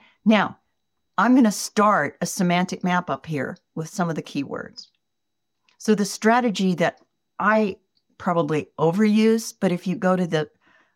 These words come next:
um, vocabulary exercises at, at, um, Text Project, they're all around semantic maps. I can't teach you all the words in this story,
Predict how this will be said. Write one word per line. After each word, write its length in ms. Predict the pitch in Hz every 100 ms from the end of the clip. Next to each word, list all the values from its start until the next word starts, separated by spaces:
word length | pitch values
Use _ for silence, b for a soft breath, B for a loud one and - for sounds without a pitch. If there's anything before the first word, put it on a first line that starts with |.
| -
um, 260 | 170 160 170
vocabulary 760 | 170 170 185 170 190 185 180
exercises 840 | - 180 190 185 202 185 185 180 180
at, 240 | 151 - _ -
at, 240 | 156 156 _ -
um, 260 | 151 147 143
Text 340 | - 175 -
Project, 500 | 180 160 175 170 - _ _ _ -
they're 180 | 190 - -
all 200 | 185 185
around 280 | 175 160 156
semantic 500 | - 151 147 - -
maps. 400 | 147 - - _ _ _ _ _ _ _ -
I 100 | 233
can't 380 | 277 381 381 -
teach 280 | 269 269 233
you 120 | 170
all 100 | 151
the 100 | 135
words 300 | 131 135 147
in 80 | 135
this 140 | 139
story, 320 | - 139 135